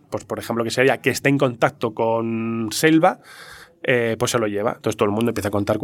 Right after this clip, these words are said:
eh, triangulitos dentro de sus losetas. Pues yo tengo ocho triangulitos y está en contacto con agua. El que tenga más, pues se lleva la carta. Y es eso, solo. Solo es eso. Puede ser que,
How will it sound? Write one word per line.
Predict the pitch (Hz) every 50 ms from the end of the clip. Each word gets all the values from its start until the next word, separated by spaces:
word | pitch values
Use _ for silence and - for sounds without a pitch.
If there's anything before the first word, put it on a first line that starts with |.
| 123 110
eh, | 113 110
triangulitos | 110 120 117 117 110 110 117 127 135 135 - 113 104 101 101
dentro | 110 110 107 110 110 110
de | 113 110
sus | 107 117 117 113 110 117 120
losetas. | 120 117 110 131 135 131 185 180
Pues | - 123 110
yo | 104 123 117
tengo | - 131 131 139 143 143 143 143 139 135
ocho | 131 131 - 151
triangulitos | 131 131 123 123 113 117 120 127 123 - 127 123 -
y | - 135 123 120 120
está | 113 110 117
en | 123 127
contacto | 131 123 127 127 123 131
con | 113 117 110 110
agua. | 107 104 101 101 92 - -
El | - 123
que | 104 117
tenga | 110 107 113 120 120
más, | 123 147 190
pues | - - 135
se | - 147
lleva | 143 120
la | 104 104
carta. | 104 120 113 107 101 107
Y | - 139
es | 143 -
eso, | 202 190 - -
solo. | 127 - - 226 226 147 - _ _ - - - - _
Solo | - - 160 156 139
es | 113
eso. | 110 101 101 104 - - - - - - -
Puede | - 131 123
ser | - 147 147 131
que, | - 131 120 117 -